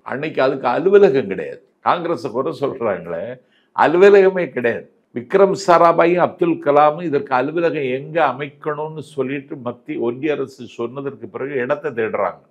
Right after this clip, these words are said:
எங்கேயும் போய் அமைக்க முடியாது. அந்த இடம் பூமத்திய ரேகைக்கு பக்கத்தில் இருக்கணும். இந்தியா முழுவதும் சலித்ததற்கு பிறகு தும்பா, திருவனந்தபுரத்துக்கு அருகில் அந்த இடத்தை தேர்வு பண்றாங்க. அங்க போனா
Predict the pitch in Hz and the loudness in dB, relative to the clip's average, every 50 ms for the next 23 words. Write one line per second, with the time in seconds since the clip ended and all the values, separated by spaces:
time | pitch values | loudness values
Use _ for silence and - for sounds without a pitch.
0 | _ - - 131 147 165 160 170 196 190 185 165 180 175 151 135 135 131 120 117 | _ -4 -2 -2 -2 0 0 2 2 2 4 4 4 4 4 2 0 -2 -4 -6
1 | 107 95 87 80 73 71 - _ _ _ _ _ _ _ _ _ _ _ _ _ | -6 -6 -8 -8 -8 -10 -14 _ _ _ _ _ _ _ _ _ _ _ _ _
2 | _ _ _ _ _ _ _ _ _ _ _ - 104 123 131 147 147 147 - 175 | _ _ _ _ _ _ _ _ _ _ _ -6 -2 2 4 6 6 6 6 4
3 | 139 - - 175 185 196 190 202 190 196 - 170 165 151 156 165 156 156 180 175 | 0 -2 -2 2 2 2 4 2 0 0 2 2 2 4 4 2 2 0 -2 -4
4 | 175 - 170 - - 143 139 139 - - - 170 - - 147 127 117 104 95 - | -4 -8 -14 -4 -2 -2 -2 -2 -4 -8 -8 -8 -8 -6 -6 -6 -6 -6 -8 -10
5 | - 98 85 - _ _ - 104 120 139 143 139 165 160 160 156 151 143 127 123 | -12 -12 -12 -12 _ _ -14 -12 -10 -8 -6 -4 0 4 6 8 8 6 6 2
6 | 123 135 147 151 160 160 160 165 147 - - - - 127 - 165 156 - - 143 | -2 -2 -2 0 0 0 0 -2 -4 -8 -4 -2 0 0 0 -2 -6 -6 -6 -6
7 | 120 127 95 95 - 113 101 - 117 123 127 135 139 - _ - 123 123 127 120 | -6 -6 -8 -10 -12 -16 -14 -10 -8 -8 -8 -8 -10 -12 _ -12 -12 -8 -4 -2
8 | 117 101 - - - _ _ _ - 131 139 131 131 127 123 113 107 104 92 104 | -2 -2 -2 -4 -12 _ _ _ -6 -4 -4 -4 -4 -6 -8 -10 -10 -10 -10 -10
9 | 101 90 - 98 90 101 101 98 101 110 123 123 110 98 95 95 95 104 98 110 | -12 -12 -14 -10 -6 -6 -6 -6 -6 -8 -10 -10 -8 -8 -8 -8 -8 -8 -12 -14
10 | 107 - - 107 107 104 98 82 85 78 73 76 - - _ _ _ _ _ _ | -16 -10 -8 -6 -6 -6 -6 -8 -10 -14 -16 -20 -20 -20 _ _ _ _ _ _
11 | - 104 120 117 131 - 131 - 156 160 175 180 175 165 170 175 185 208 - 202 | -6 -2 0 2 2 2 2 0 2 4 4 4 4 2 2 2 0 0 -2 -6